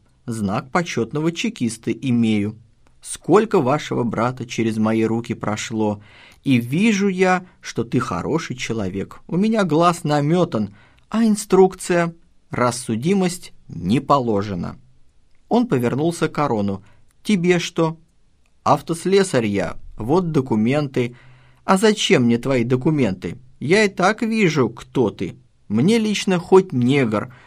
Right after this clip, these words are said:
хоть китаец, всё едино. Я интернационалист старой закалки, а наш генеральный директор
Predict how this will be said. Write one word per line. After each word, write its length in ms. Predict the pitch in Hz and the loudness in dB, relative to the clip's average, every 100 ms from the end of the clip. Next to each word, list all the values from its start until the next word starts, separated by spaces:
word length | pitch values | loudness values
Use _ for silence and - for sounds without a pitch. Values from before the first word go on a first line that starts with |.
| - | -10
хоть 320 | - 214 - | 2 2 2
китаец, 680 | 196 175 143 123 104 - - - | -4 -2 0 0 0 -6 -16 -16
всё 220 | - 190 | -4 -2
едино. 640 | 180 165 147 143 101 92 - - - | 2 0 0 0 0 -2 -8 -20 -18
Я 400 | 127 113 139 220 - | -8 0 2 2 0
интернационалист 1500 | 175 165 151 135 131 131 - 127 117 107 98 123 196 - - | 0 2 0 2 2 0 -2 0 0 0 0 0 -2 -4 -14
старой 400 | - - 117 127 | -10 -4 -2 0
закалки, 680 | 117 110 113 110 101 107 101 - - - - | -2 -2 0 -2 -2 -6 -8 -12 -20 -20 -8
а 140 | 110 | -4
наш 360 | 139 180 185 139 | -2 -2 -2 -4
генеральный 640 | 135 127 123 160 151 147 | 0 2 2 2 2 0
директор 720 | 131 151 208 - 196 185 | 0 2 2 0 -2 0